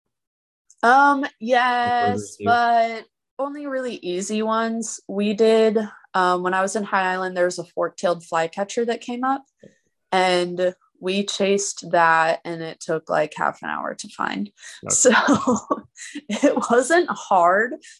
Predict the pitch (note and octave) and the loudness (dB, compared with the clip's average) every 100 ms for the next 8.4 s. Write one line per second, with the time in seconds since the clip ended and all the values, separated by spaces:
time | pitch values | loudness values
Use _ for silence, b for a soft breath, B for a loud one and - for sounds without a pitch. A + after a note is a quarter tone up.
0 | - G#3+ A3 A#3+ A#3 - - A3 A3+ G3+ | -2 2 2 0 -4 -12 -4 0 0 -2
1 | F3+ F#3+ F3+ E3 E3+ - - C3+ D#3+ F#3+ | -6 -4 -4 -4 -8 -10 -4 -4 -2 -2
2 | G#3+ A#3 B B B B - F3+ F3 E3+ | -4 -6 B B B B -2 2 4 2
3 | E3 E3 E3 F#3+ G#3 _ - F3+ F#3+ F3+ | 0 -4 -10 -14 -18 _ -2 0 2 0
4 | F#3+ A#3+ A#3+ A#3+ B3+ C4 A#3 G3+ - E3+ | -2 0 0 0 -4 -8 -8 -8 -2 -2
5 | F3 F3 E3+ D#3+ D#3+ D#3 - D#3+ D#3+ D#3 | 0 -2 -2 -2 -2 -2 -6 -6 2 6
6 | D3+ D#3 D3+ E3 E3 D#3 D3+ D#3 D#3 D#3+ | 6 6 0 -4 -2 0 0 0 0 -2
7 | - C#3 C3+ - - - - C#3 D3 - | -2 -2 -2 -4 -8 -8 -6 -4 -4 -6
8 | D3 D3+ F3+ G#2+ | -10 -10 -12 -16